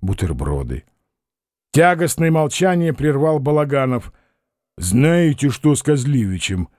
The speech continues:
сказал он. "Прямо цирк! Он все-таки собрал антилопу и работает в Черноморске.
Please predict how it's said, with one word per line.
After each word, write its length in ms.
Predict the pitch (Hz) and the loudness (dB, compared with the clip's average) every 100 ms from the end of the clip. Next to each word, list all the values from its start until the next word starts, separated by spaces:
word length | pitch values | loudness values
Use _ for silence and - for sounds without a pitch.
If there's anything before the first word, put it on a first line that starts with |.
| _ | _
сказал 360 | - 104 104 104 | -4 0 0 0
он. 180 | 101 - _ _ _ | -2 -6 _ _ _
"Прямо 380 | 92 131 151 156 | 0 4 4 2
цирк! 640 | - 147 180 185 - - _ _ _ - | 0 2 2 2 -2 -14 _ _ _ -2
Он 300 | 135 185 196 | 2 4 2
все-таки 540 | - 202 175 196 220 | 0 0 0 -2 -2
собрал 640 | 190 220 214 220 220 202 | 0 0 2 2 2 2
антилопу 920 | 196 165 - 190 202 247 190 143 117 - - | 2 -2 -4 -2 2 2 0 -2 -4 -8 -8
и 100 | 147 | 0
работает 680 | 147 156 127 190 208 143 127 | 2 2 2 0 2 0 -2
в 60 | - | -2
Черноморске. 1120 | - 226 262 262 254 240 214 - - 202 | 0 2 4 4 4 4 0 -6 -8 -8